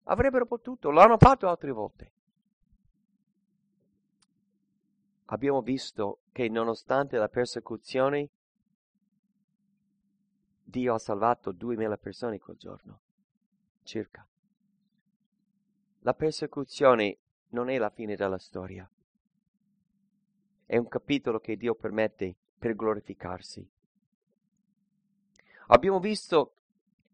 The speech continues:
che dobbiamo annunciare Gesù il Cristo,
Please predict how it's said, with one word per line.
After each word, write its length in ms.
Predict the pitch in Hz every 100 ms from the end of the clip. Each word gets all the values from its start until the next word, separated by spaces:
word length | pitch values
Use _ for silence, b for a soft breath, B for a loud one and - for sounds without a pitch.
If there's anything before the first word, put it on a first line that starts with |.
| _
che 160 | - 160
dobbiamo 760 | 165 151 135 180 208 214 208
annunciare 600 | - 165 160 - 170 180 160
Gesù 560 | 160 165 160 156 170
il 220 | - 143 -
Cristo, 560 | 156 151 - - 110